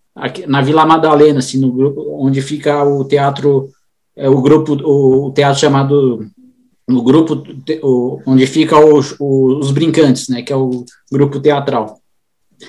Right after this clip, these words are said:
Aí desse Antônio Nóbrega, Matheus, queria contar pra você que uma vez, assim, no final do show,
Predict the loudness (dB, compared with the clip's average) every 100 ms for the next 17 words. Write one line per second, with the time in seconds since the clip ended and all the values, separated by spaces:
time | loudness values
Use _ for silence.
0 | -20 _ _ -2 4 4 4 4 4 6
1 | 6 6 4 4 4 4 4 4 2 -2
2 | _ _ _ _ 0 2 4 4 6 6
3 | 6 4 4 4 4 6 4 4 2 2
4 | 2 2 2 4 2 2 4 6 4